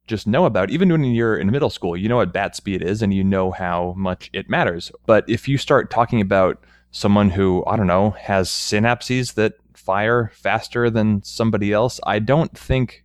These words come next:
people would have a great public interest in,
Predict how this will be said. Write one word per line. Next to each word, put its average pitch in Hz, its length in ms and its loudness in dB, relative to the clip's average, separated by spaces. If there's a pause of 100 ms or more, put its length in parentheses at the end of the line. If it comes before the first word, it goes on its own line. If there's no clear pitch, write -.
(140)
people 117 580 -2
would 104 300 -4
have 101 300 -2
a 95 200 -2
great 110 460 -4
public 104 340 -6
interest 104 360 -2
in, 87 200 -2